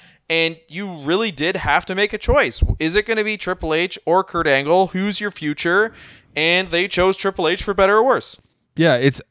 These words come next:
Speaker 2: it's fascinating. And it's fascinating. It's interesting. It's an odd thing that gets played out in that it basically Kurt Angle is the better version of Daniel Bryan in this point, as in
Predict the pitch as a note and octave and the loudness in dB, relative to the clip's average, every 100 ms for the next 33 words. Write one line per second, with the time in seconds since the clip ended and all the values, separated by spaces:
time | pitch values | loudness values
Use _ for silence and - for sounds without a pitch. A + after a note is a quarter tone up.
0 | - D3+ - - D3 C#3+ D3 D3+ D#3 D3+ | -4 -4 -4 -10 -4 0 0 0 0 0
1 | D#3 D#3 D#3 D#3 D#3+ D#3+ D3+ - B2+ A#2 | 0 0 0 0 0 0 -2 -4 -2 0
2 | F#2+ F2 F2+ G#2 _ C3+ B2+ B2 A#2+ A#2+ | 0 -2 -6 -12 _ -2 0 2 0 0
3 | A#2+ - _ _ _ - D#3+ A3 A3 G3+ | -6 -12 _ _ _ -2 0 2 0 2
4 | G#3 G3+ F#3 E3 F3+ D#3 D#3+ - D#3+ D3+ | 2 2 0 0 2 0 0 0 0 -2
5 | - _ - D3+ D3+ - D3+ - D3+ E3 | -10 _ -4 -2 -2 -2 -2 -2 0 2
6 | F3 D#3 E3 D3+ C3+ D3 - - D3 C#3+ | 0 0 0 0 0 0 2 2 4 4
7 | C#3 C3+ B2+ A#2 D3+ E3 D3+ D3+ - E3+ | 4 2 0 2 2 2 2 2 2 2
8 | D#3 D#3 C#3+ C#3+ C#3 C3 - C#3+ A#2 C3 | 4 2 2 2 0 0 -2 -2 0 2
9 | C3+ C#3+ C3+ C#3+ B2+ C3+ A#2 B2+ B2+ A#2 | 4 2 2 0 0 -2 2 2 2 0
10 | A#2 A#2 D3 D3+ D#3 - - F3 F#3+ - | 2 2 2 2 0 -2 0 0 0 -4
11 | C3+ - - C#3 C3+ C#3 C3 | -12 -6 0 0 2 0 -2